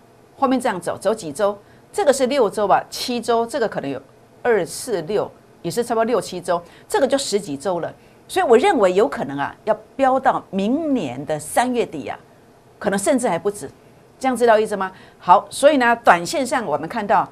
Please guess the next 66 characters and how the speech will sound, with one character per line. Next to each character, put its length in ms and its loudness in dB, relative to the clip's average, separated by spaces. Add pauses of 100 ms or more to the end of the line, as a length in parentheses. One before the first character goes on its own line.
(480)
呃， 360 2
这 140 0
一 80 6
波 140 2
的 40 2
走 140 -4
势 100 -4
当 200 -2
中， 160 -2
K 180 0
线 220 -6
长 240 -6
红 200 -8
之 140 -10
后， 160 -2 (240)
行 340 2
进 220 0
当 180 2
中 160 -4
洗 220 -10
盘， 220 -12 (640)
横 240 4
向 200 2
上 220 0
下 160 2
影 160 -6
线 180 -6
代 140 0
表 160 2
有 160 -2
人 160 -2
护 160 -4
盘， 180 -8 (540)
有 100 2
人 140 0
护 140 0
盘， 180 -2
多 320 6
空 420 0 (140)
打 240 2
仗 260 -2
之 140 -4
后 160 0
呢， 160 -4 (360)
一 100 0
个 100 6
中 240 2
长 220 -4
红， 280 -2 (220)
多 160 8
方 180 2
胜 220 -6
出。 240 -4 (520)
那 80 0
这 160 0
个 80 8
地 80 0
方 200 2
再 240 4
度 160 -2
的 100 2
出 180 -6
现 140 -6
了 80 -8
一 60 -8
个 120 2